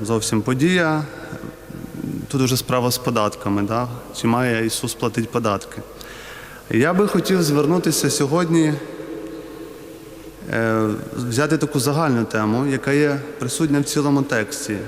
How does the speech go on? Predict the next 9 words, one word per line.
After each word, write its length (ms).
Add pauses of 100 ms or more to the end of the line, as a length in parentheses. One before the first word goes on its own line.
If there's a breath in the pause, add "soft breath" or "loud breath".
(280)
Е, 160
це 440 (360)
тема 280
близьких 520
відносин 580
Ісуса 420
зі 100
своїми 420
учнями. 600